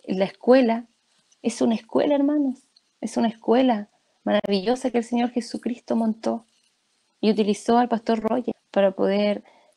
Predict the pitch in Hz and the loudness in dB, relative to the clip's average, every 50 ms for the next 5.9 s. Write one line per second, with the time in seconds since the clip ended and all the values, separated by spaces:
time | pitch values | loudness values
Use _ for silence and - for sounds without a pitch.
0 | _ - - 190 180 175 - _ _ - 185 180 175 202 247 254 240 226 214 226 | _ -6 -4 -2 -2 -2 -4 _ _ 0 2 2 4 4 2 2 2 0 0 -2
1 | 233 240 285 - 190 196 - - - 202 202 - 196 196 - - _ - 190 180 | -2 -4 -6 -6 -6 -6 -6 -6 -8 -8 -8 -8 -8 -8 -8 -10 _ -10 -8 -4
2 | 185 185 185 196 220 226 220 202 196 - _ _ - 294 262 269 262 254 254 247 | -4 -4 -2 0 0 0 -2 -4 -4 -8 _ _ 0 2 2 2 2 0 -2 -4
3 | 240 - - 233 214 233 247 247 233 - 240 240 - - 220 196 - _ - 247 | -4 -4 -6 -6 -2 -2 -2 -2 -2 -4 -6 -6 -4 -6 -6 -8 -6 _ -2 -2
4 | 247 226 240 233 226 226 226 233 233 226 226 220 214 208 - _ _ _ 208 - | 0 0 -2 0 0 0 0 -2 -2 -4 -4 -4 -6 -6 -6 _ _ _ -20 -20
5 | _ _ _ _ _ _ _ - 220 208 214 220 214 214 - 220 214 | _ _ _ _ _ _ _ -4 -4 -2 -2 -2 -4 -6 -6 -6 -8